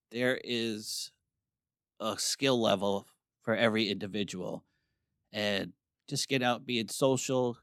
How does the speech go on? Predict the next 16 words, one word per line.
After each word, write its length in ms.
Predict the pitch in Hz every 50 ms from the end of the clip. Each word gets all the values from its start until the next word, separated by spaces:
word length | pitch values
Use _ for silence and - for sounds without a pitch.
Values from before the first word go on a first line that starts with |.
| _ _ _
coming 260 | - 127 120 120 117 -
to 100 | - 110
the 80 | 107
club, 460 | - - - 120 120 120 117 113 107 - _ _ _ _ - -
finding 560 | 120 120 120 120 120 110 120 117 110 104 104 _ _ _ _ _ _ _ _ _ _ _ _ _ _ _ _ _ -
the 80 | 107
group 340 | 95 - 113 120 113 113 -
that 180 | 104 104 92 - _ _ -
fits 300 | - 127 113 - - -
right 200 | 113 117 107 -
for 140 | - - 104
you. 460 | 104 113 117 123 131 135 139 143 143 _ _ _ _ _ _ _ _ _ _ -
'Cause 400 | 127 120 104 - - - - - _ _ _ _ _ _ _ _ _ _ _ -
just 180 | - 180 - -
because 360 | 151 135 - 147 139 123 -
someone's 500 | - - 127 123 123 117 107 - -